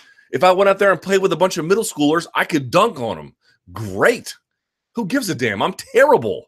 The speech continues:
And so were they. Doesn't mean anything. There is a common standard of excellence we are just completely ignoring.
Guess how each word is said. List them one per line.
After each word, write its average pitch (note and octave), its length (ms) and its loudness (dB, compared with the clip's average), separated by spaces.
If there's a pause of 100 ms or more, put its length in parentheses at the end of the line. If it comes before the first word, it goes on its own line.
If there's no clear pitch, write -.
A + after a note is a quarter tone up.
(160)
And E3+ 120 -6
so B3 140 -2
were A#3+ 160 4
they. B3+ 360 0 (2000)
Doesn't G#3+ 260 0
mean C#4+ 160 -4
anything. B2+ 400 -4 (280)
There A#3+ 120 -2
is G#3 120 -2
a G3 60 -2
common B3 540 -4
standard G3+ 400 -2
of D#3 120 -2
excellence D#3+ 420 -2
we A#3 120 -2
are G#3 80 4
just D#3 280 -6
completely G#3 920 -6
ignoring. E3 720 2